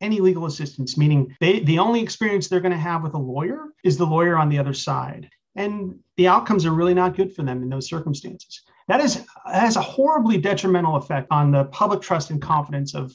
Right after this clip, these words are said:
of the justice system. And it ripples out from there. So I think back to how can we ease the access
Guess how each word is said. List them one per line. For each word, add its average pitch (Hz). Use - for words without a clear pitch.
of 139
the 135
justice 135
system. -
And 151
it 170
ripples 202
out 170
from 143
there. 147
So 214
I 196
think 254
back 214
to 185
how 214
can 208
we 180
ease 180
the -
access 160